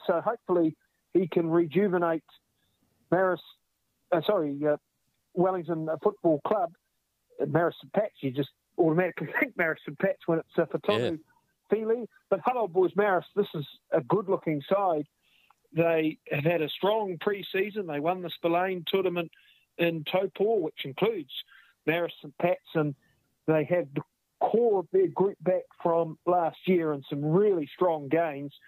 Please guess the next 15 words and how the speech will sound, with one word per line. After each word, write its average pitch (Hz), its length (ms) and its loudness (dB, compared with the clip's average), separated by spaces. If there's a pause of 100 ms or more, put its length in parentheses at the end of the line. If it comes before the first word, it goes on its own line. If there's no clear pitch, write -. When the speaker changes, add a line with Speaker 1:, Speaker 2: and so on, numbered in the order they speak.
(420)
Speaker 1:
So 156 100 2
Keenan 196 420 -2
Higgins 175 420 0 (540)
from 170 320 0
the 151 100 2
Hawke's 196 400 0
Bay 190 380 2 (460)
has 147 220 0
returned 185 600 0 (360)
to 165 100 2
Wellington. 180 480 0
He 196 140 2
won 180 180 0
a 160 60 -6
Jubilee 165 420 0